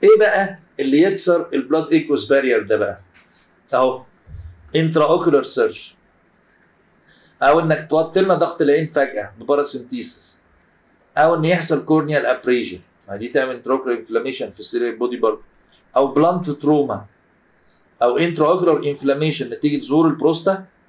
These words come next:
جلاندينز، او اكسسيف هيستامين برودكشن تعمل فازو دايلاتيشن. خدت بالك؟ تفتح الباريرز دي، اتفقنا؟ <clears throat> او anterior segment ischemia،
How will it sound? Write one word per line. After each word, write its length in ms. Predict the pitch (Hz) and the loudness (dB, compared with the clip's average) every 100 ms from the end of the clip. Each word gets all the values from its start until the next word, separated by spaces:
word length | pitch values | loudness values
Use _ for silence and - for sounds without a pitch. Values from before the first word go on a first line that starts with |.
| _ _ | _ _
جلاندينز، 640 | 120 123 127 123 110 92 - _ _ _ | -4 -4 -2 -6 -8 -14 -20 _ _ _
او 100 | 131 | 0
اكسسيف 460 | 143 147 196 190 165 | 2 0 0 0 0
هيستامين 480 | 147 - 143 175 160 | -2 0 -2 -2 -2
برودكشن 600 | 143 139 151 - 101 92 _ _ _ _ | 0 2 -2 -4 -12 -16 _ _ _ _
تعمل 300 | 123 123 113 | -4 -4 -2
فازو 220 | 135 135 | -2 0
دايلاتيشن. 640 | 127 123 120 135 127 - - _ _ _ _ _ | -4 -4 -2 -2 -2 -8 -18 _ _ _ _ _
خدت 220 | - 110 110 | -10 -8 -2
بالك؟ 320 | 123 127 - 107 - | 0 0 -4 -16 -14
تفتح 280 | 117 - 113 | -16 -10 -6
الباريرز 560 | 123 156 160 147 113 113 | -2 0 2 2 0 -6
دي، 220 | 135 135 - - _ _ _ _ | -8 -8 -18 -20 _ _ _ _
اتفقنا؟ 460 | 113 160 180 202 - _ _ _ _ _ _ _ _ _ _ _ _ _ _ | 0 0 0 -6 -12 _ _ _ _ _ _ _ _ _ _ _ _ _ _
<clears throat> 380 | 180 160 165 - | -2 0 -2 0
او 300 | 190 - - | 2 2 0
anterior 460 | 170 160 196 202 | -4 -2 0 0
segment 440 | 170 202 185 180 - | 2 0 0 -2 -4
ischemia، 540 | - - 202 170 117 | -10 -2 0 0 -2